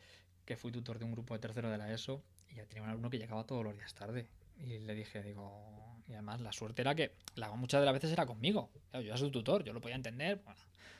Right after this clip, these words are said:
lo dejaba pasar y no tenía ningún tipo de problema. El problema venía cuando eran, evidentemente, a primera hora con otros profesores. Eh, yo ya llegué directamente a decirle, "Oye, mira, déjame, dame tu número de teléfono, tu, tu móvil,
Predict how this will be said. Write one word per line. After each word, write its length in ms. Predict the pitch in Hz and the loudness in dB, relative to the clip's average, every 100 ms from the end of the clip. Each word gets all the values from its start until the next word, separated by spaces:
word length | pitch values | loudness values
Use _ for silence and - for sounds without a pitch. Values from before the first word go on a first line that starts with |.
| - | -8
lo 80 | 104 | -6
dejaba 240 | 104 113 | 0 0
pasar 380 | 113 - 127 180 - - - | 2 4 4 4 -2 -18 -12
y 140 | 123 113 | -4 -2
no 120 | 110 | 2
tenía 140 | 120 | 4
ningún 220 | 117 113 117 | 4 2 2
tipo 180 | 113 107 | 2 0
de 60 | |
problema. 440 | 110 120 147 135 - - - - - - | -2 -2 0 0 -4 -18 -20 -20 -14 -8
El 100 | 120 | -4
problema 260 | 110 113 | 2 4
venía 240 | 117 120 131 | 6 6 6
cuando 260 | 147 135 | 6 6
eran, 260 | 117 131 143 | 6 2 2
evidentemente, 440 | 120 123 120 131 | 0 2 2 2
a 60 | 127 | 2
primera 300 | 117 110 117 | 2 4 4
hora 120 | 143 | 4
con 120 | 135 | 0
otros 200 | 113 120 | 2 0
profesores. 520 | - 101 104 143 143 - - - - - - | -2 -10 -4 -4 -4 -10 -20 -20 -20 -20 -10
Eh, 360 | 120 110 107 107 | -8 -6 -8 -10
yo 100 | 107 | -8
ya 100 | 104 | -6
llegué 160 | 104 107 | -6 -6
directamente 440 | 104 - 101 117 | -6 -6 -4 -2
a 40 | 127 | -2
decirle, 260 | 113 101 | -4 -8
"Oye, 100 | 113 | -6
mira, 160 | 117 127 - - - | -6 -10 -18 -20 -16
déjame, 720 | 120 - 107 104 107 120 147 135 | -14 -8 -8 -6 -4 -4 -4 -8
dame 180 | 120 117 | -8 -6
tu 120 | 131 | -2
número 180 | 117 120 | 0 0
de 60 | 123 | 2
teléfono, 420 | 117 104 - 143 | 0 -2 0 2
tu, 80 | 127 120 117 | 2 0 0
tu 100 | 123 | 4
móvil, 420 | 127 127 156 | 4 4 2